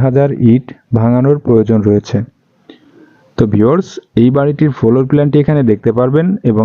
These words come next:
এটি দেখার পরে বিস্তারিত খরচ সম্পর্কে জানতে পারবেন। তো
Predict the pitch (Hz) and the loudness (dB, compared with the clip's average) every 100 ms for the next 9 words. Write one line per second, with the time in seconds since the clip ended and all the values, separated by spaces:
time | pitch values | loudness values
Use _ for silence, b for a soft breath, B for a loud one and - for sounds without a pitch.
0 | - 123 139 135 123 139 139 117 104 127 | 0 0 0 0 0 -2 -2 -2 0 -2
1 | - _ 117 113 113 147 147 - 156 120 | -6 _ 0 0 0 -2 -2 -2 -2 0
2 | 113 117 - 131 131 147 139 139 131 175 | -2 -2 -2 -2 0 -2 0 0 0 -2
3 | - 113 113 113 117 - 113 101 107 - | -8 -2 0 0 -2 -4 -2 -2 -4 -6
4 | _ _ | _ _